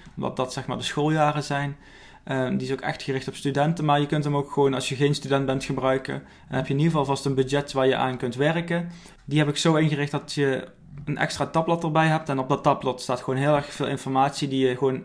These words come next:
in één keer snel kunt zien. Wat je banksaldo gaat doen dat jaar, hoeveel je gaat sparen, eh, noem het allemaal maar op. Dus misschien wel een aanrader. Die staat dus gewoon op de website.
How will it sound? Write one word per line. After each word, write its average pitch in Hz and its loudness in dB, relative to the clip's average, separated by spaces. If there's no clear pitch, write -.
in 123 -6
één 147 2
keer 147 -2
snel 143 -2
kunt 135 0
zien. 135 -4
Wat 139 -2
je 135 0
banksaldo 131 2
gaat 127 -2
doen 135 2
dat 127 -4
jaar, 123 -2
hoeveel 139 0
je 139 4
gaat 160 -2
sparen, 120 0
eh, 127 -2
noem 139 0
het 143 0
allemaal 127 2
maar 139 0
op. 170 -6
Dus - -6
misschien 160 -2
wel 143 0
een 127 -2
aanrader. 156 0
Die 151 -6
staat 147 0
dus - -4
gewoon 135 2
op 131 -4
de 135 0
website. 165 -2